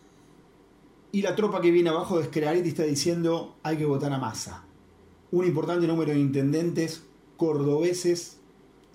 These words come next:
lanzaron su apoyo manifiesto a Massa. Lo hicieron también, eh, legisladores de la fuerza de Schiaretti. Se pusieron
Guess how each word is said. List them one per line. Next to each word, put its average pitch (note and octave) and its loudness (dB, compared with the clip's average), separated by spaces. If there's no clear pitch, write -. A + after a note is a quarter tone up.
lanzaron D3+ 0
su D3 -2
apoyo D3+ -2
manifiesto C#3 0
a C3 -2
Massa. E3 -4
Lo C#3+ 2
hicieron F#3 0
también, F3 0
eh, C#3 0
legisladores D3 0
de C3+ 0
la C#3 -2
fuerza D#3 -2
de C#3 0
Schiaretti. C#3 -2
Se - -4
pusieron C#3+ 0